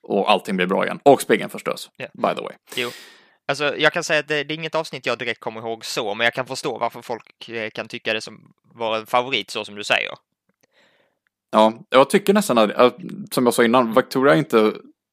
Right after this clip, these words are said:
Speaker 1: när jag tänker på det, så här en tydlig så här favorit egentligen, men hon har väl egentligen, de avsnitten som fokuserar på henne
Speaker 2: Ja.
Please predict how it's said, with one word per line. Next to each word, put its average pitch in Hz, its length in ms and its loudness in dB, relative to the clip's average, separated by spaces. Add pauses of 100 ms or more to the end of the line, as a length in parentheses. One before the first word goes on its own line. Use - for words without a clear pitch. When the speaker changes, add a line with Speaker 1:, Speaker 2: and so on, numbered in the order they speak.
(120)
Speaker 1:
när 120 160 2
jag 110 120 0
tänker 107 300 -2
på 120 120 2
det, 104 80 -2
så 110 80 -2
här 101 100 2
en 101 180 -2 (180)
tydlig 101 320 2
så 107 100 -4
här - 80 -2
favorit 107 680 0
egentligen, 101 360 -4
men 101 280 2 (1700)
hon 151 540 4 (480)
har 113 340 6
väl 110 100 4
egentligen, 107 360 0
de 151 280 4
avsnitten 117 460 2
som 104 160 -2
fokuserar - 320 -4
på - 100 -10
henne 120 560 0
Speaker 2:
Ja. 117 220 -14